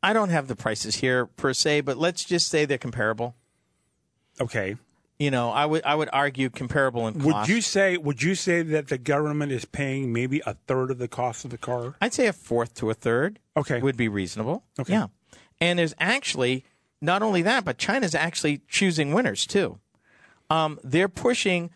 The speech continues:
Speaker 1: the battery electric vehicle and giving a higher rebate for that than they are the plug-in hybrid. Seventy-nine hundred for the battery-operated one, only thirty-five hundred for a plug-in hybrid.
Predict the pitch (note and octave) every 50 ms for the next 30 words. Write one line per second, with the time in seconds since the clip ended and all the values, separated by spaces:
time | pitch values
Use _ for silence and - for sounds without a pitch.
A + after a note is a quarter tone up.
0 | _ _ - - A2 G#2 - E3 E3 F3+ G#3+ A3+ G3 E3 D3 B2+ A#2+ A#2 A2+ -
1 | - A2 - - - F2+ E2 F2 - - - - - _ _ _ _ _ _ _
2 | _ _ _ - C#3+ C#3 C3+ D3 C#3 D3 C3+ C3 B2+ B2+ A#2 E3+ F3 G#3 G#3 G3
3 | E3+ D3 C#3+ C3+ A2+ C3 B2 A#2+ - - - A2+ A2 - E3+ G3+ G#3 D3 A2+ -
4 | - _ _ - B2+ C#3 C#3 C#3 C#3 C3+ - B2 B2+ B2+ B2 B2 A2+ - _ _
5 | _ - C#3 - - G#3 A3 A#3+ G3 D#3+ A#2+ A2 G#2 A2+ G#2+ G2+ - E2 D2+ -
6 | - _ _ _ _ _ _ - - - G3 G#3+ A#3+ A3+ A3 G#3+ G#3 G3+ G3+ G3+
7 | G3+ G3 G3 F#3+ F#3+ F3+ - - - - C#3+ C3 A#2+ A2+ D3+ E3 F3 F3 D#3 C3
8 | A#2 A2+ - - G#2+ G2+ F#2+ G2 F#2+ F#2 F#2+ F2+ F2+ G2 A2+ - _ _ _ -
9 | - D#3 D3+ C3+ A#2 G#2+ _ _ - F3 F#3+ A3 C4 D4 C4+ G#3+ F#3+ - - A2
10 | A2 G#2 G2+ F#2 G2+ G#2+ G#2 F#2+ F#2 - - _ _ _ - - F3+ - - F#3+
11 | F3 F3 E3+ E3+ F3 F#3 F3+ F3 D3+ F2+ D2+ -